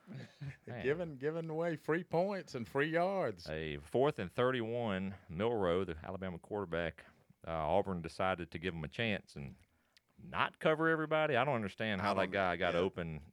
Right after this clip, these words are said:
Speaker 2: as open as he was.
Speaker 3: They rushed two, and they
Speaker 2: Yes.
Speaker 3: had a, I don't know, you call them a spy, they,
Speaker 2: Yeah.
Speaker 3: but they had,
Speaker 2: Yeah.
Speaker 1: Call him a
Speaker 3: uh,
Speaker 1: spy. They had a special agent.
Speaker 3: they had eight <laughs> in coverage.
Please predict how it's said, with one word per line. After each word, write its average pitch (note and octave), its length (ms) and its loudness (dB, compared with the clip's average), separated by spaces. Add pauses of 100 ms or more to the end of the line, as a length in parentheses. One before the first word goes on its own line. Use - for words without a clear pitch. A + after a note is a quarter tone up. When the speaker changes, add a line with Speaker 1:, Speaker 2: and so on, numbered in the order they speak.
Speaker 2:
as E2+ 220 2
open A2 340 4
as G2 180 0
he G2 140 -6
was. E2 460 -2
Speaker 3:
They C#2+ 100 -2
rushed C#3+ 400 -6 (120)
two, A2 340 -8 (140)
and A#2+ 100 -10
they A#2+ 60 0
Speaker 2:
Yes. A2+ 100 0
Speaker 3:
had B2 180 0
a, G#2 280 -4 (840)
I C2+ 40 -16
don't A1+ 160 -16
know, A#1+ 100 -20
you D2+ 220 -18
call F2+ 160 -10
them D#2+ 120 -16
a D#2+ 40 -14
spy, E2+ 560 -8 (100)
they, G#2+ 200 -6
Speaker 2:
Yeah. D2 140 -2
Speaker 3:
but G2 300 -4
they A#2+ 200 -6
had, A#2 360 -4
Speaker 2:
Yeah. E2+ 120 0
Speaker 1:
Call G2+ 200 -14
him A2+ 80 -12
a A2 40 -8
Speaker 3:
uh, G2+ 240 -2
Speaker 1:
spy. F2+ 280 -6 (340)
They E2+ 140 -14
had G#2+ 80 -10
a F#2+ 60 -16
special A2 440 -6
agent. A2+ 380 -8
Speaker 3:
they G#2 140 -8
had A2+ 260 -2 (100)
eight D3 160 -2 (200)
<laughs> - 200 -18
in B2 200 -4
coverage. F#2+ 640 -2